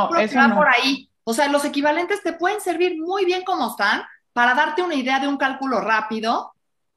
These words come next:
Speaker 1: de los grupos que hay, para macros, para más o menos hacer un cálculo. Pero
Speaker 2: Sí.
Speaker 1: tú tienes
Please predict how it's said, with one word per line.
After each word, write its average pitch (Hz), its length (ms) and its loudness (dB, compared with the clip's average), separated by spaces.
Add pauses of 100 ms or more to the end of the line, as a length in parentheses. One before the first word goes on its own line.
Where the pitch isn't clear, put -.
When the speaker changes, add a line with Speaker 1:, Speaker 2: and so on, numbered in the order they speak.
(120)
Speaker 1:
de 254 200 -2
los 247 260 0
grupos 294 580 -2
que 185 140 0
hay, 147 200 0 (220)
para 226 200 2
macros, 226 680 0
para 208 200 2
más 254 220 2
o 302 80 -2
menos 294 220 -2
hacer 233 220 -4
un 247 180 -4
cálculo. 214 540 -4 (340)
Pero 233 140 0
Speaker 2:
Sí. 190 240 2
Speaker 1:
tú - 60 -4
tienes - 200 -14